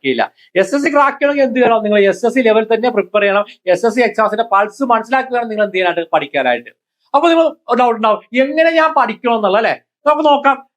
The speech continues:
നമ്മൾ എസ് എസ് സി യുടെ നമ്മളെ എക്സാം പാർട്ട് ആണ്, സി ജി എല്ലിന്റെ എക്സാം ടയർ one-നെ കുറിച്ചാണ് ഞാൻ പറഞ്ഞത്. ടയർ one എന്താ പറയുന്നത്, നമുക്ക് നാല് സബ്ജക്റ്റിലാണ് ടയർ one ഉള്ളത്. ജനറൽ ഇന്റലിജൻസ്, റീസണിങ്,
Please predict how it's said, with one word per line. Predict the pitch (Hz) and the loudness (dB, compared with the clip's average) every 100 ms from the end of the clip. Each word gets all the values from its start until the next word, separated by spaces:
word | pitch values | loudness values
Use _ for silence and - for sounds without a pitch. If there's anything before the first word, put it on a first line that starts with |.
| 277 | -2
നമ്മൾ | 302 294 | 0 2
എസ് | 233 220 277 | 2 2 0
എസ് | 254 | 2
സി | |
യുടെ | 269 | 2
നമ്മളെ | 262 240 254 226 | 2 2 2 2
എക്സാം | 214 262 254 | 0 -2 2
പാർട്ട് | 247 233 | 0 0
ആണ്, | 208 202 - _ | 0 -2 -6 _
സി | _ 262 262 269 | _ 2 2 4
ജി | 285 | 2
എല്ലിന്റെ | 285 285 | 2 0
എക്സാം | 262 262 262 254 | 2 0 2 0
ടയർ | 233 220 240 | 0 0 2
one-നെ | 269 247 240 254 | 2 2 0 -2
കുറിച്ചാണ് | 254 254 247 | 0 0 2
ഞാൻ | 226 | 2
പറഞ്ഞത്. | 208 190 156 - _ - | 2 2 0 -4 _ 0
ടയർ | 226 269 | 2 4
one | 269 247 | 2 0
എന്താ | 262 247 240 | 0 2 2
പറയുന്നത്, | 220 214 202 - _ | 2 2 2 -2 _
നമുക്ക് | 277 285 277 | 0 0 2
നാല് | 254 269 285 | 2 2 2
സബ്ജക്റ്റിലാണ് | 269 233 233 233 240 233 | 0 0 0 0 0 2
ടയർ | 220 214 | 2 2
one | 208 196 | 2 0
ഉള്ളത്. | 185 190 185 185 180 _ _ 185 | 0 0 2 0 -2 _ _ -2
ജനറൽ | 254 269 | 0 2
ഇന്റലിജൻസ്, | 262 240 240 233 226 | 0 -2 -2 0 0
റീസണിങ്, | 208 202 220 214 220 247 | 0 0 0 0 0 -4